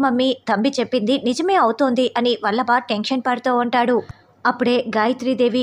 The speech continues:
పువ్వు పట్టుకొని మెట్లు దిగి వస్తూ ఉంటే, "అమ్మగారు వస్తున్నారు" అని నైని అంటుంది. గాయత్రీదేవిని చూసి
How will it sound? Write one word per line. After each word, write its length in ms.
పువ్వు 280
పట్టుకొని 380
మెట్లు 300
దిగి 220
వస్తూ 240
ఉంటే, 180
"అమ్మగారు 400
వస్తున్నారు" 600
అని 140
నైని 320
అంటుంది. 400
గాయత్రీదేవిని 800
చూసి 220